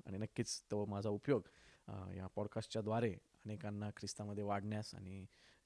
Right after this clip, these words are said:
जे अत्यंत महत्त्वाचे प्रश्न आहेत जीवनाचे, ते कशा प्रकारे आपण हाताळावे, सोडवण्यासाठी नक्कीच याचा उपयोग आपण या ठिकाणी करून घेऊ शकतो. Thank you.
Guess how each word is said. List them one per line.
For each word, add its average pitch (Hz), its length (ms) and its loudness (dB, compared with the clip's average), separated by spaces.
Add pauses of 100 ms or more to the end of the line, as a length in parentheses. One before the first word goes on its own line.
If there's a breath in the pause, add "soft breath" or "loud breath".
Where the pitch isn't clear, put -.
जे 104 220 0
अत्यंत 110 340 -4
महत्त्वाचे 104 480 -2
प्रश्न 113 300 -2
आहेत 120 220 4
जीवनाचे, 107 480 0 (180)
ते 98 320 -4 (120)
कशा 104 160 -6
प्रकारे 104 320 -6
आपण 98 200 -8
हाताळावे, 107 520 -2
सोडवण्यासाठी 110 720 2 (340 soft breath)
नक्कीच 104 260 0
याचा 98 160 -2
उपयोग 98 240 0
आपण 98 200 -2
या 98 60 -2
ठिकाणी 95 340 -6
करून 98 200 -2
घेऊ 92 140 -4
शकतो. - 340 -10 (360)
Thank - 160 -10
you. 135 100 -12